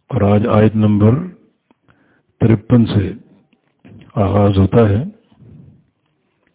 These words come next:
اعوذ باللہ من الشیطان الرجیم،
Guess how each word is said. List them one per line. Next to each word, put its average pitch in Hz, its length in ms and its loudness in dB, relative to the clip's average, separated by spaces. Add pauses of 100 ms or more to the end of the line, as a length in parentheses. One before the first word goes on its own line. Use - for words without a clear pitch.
(1040)
اعوذ 117 420 4
باللہ 113 440 4
من 120 180 4
الشیطان 107 720 2
الرجیم، 113 580 2